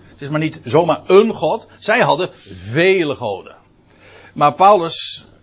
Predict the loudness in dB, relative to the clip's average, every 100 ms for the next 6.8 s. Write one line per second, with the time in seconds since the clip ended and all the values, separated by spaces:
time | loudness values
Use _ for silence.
0 | _ _ -16 -10 -6 -6 -2 -2 -2 -2
1 | -2 -2 -4 -4 -2 -4 -4 -4 -6 -4
2 | -4 -4 -4 -4 0 -2 -2 -6 -8 -10
3 | -8 -6 -4 -4 -6 -6 -4 -4 -4 -8
4 | -8 -20 -10 -6 -4 -4 -2 2 2 2
5 | -4 -4 -2 -2 -4 -10 -10 -8 -8 -4
6 | -4 -4 -8 -12 -12 -12 -16